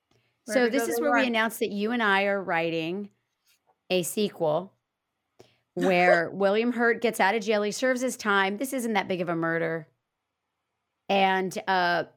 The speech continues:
Speaker 2: comes to find her, not to
Speaker 1: Yeah.
Speaker 2: kill her, but they
Speaker 1: But to
Speaker 2: both
Speaker 1: be with her.
Speaker 2: realize they wanna be together. Whew. Is it, or was it, or was it not sexy?
Speaker 1: It was very humid and incredi-, I, I f-, I would call it sexy.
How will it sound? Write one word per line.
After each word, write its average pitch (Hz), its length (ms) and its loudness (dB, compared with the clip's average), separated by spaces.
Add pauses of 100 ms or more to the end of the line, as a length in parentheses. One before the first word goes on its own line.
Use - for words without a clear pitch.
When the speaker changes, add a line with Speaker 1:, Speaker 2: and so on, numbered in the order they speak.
(140)
Speaker 2:
comes 226 320 -4
to 208 100 -6
find 214 360 0
her, 165 360 -6 (300)
not 247 280 4
to 381 120 2
Speaker 1:
Yeah. 330 40 0
Speaker 2:
kill 202 200 -2
her, 156 260 -4 (680)
but 185 200 -2
they 208 100 0
Speaker 1:
But 226 40 2
to 214 40 0
Speaker 2:
both 220 140 2
Speaker 1:
be 240 40 -4
with 311 80 -4
her. - 40 -2
Speaker 2:
realize 180 600 -2 (260)
they 185 100 -2
wanna 180 160 -2
be 190 100 -6
together. 190 360 -12 (1040)
Whew. 508 260 2 (760)
Is 214 220 -6
it, 311 220 -4 (120)
or 233 180 -6
was 233 280 0
it, 440 200 -8
or 233 80 -8
was 254 180 -4
it 254 80 -6
not 226 180 -8
sexy? - 340 -14 (480)
Speaker 1:
It 220 140 -4
was 185 500 -8 (320)
very 233 380 -2
humid 180 560 -12 (500)
and 208 160 -8
incredi-, 185 500 -12
I, 233 280 -2
I 214 160 6
f-, - 280 -12
I 226 260 2
would 202 260 -10
call 185 220 -10
it - 180 -12
sexy. - 480 -18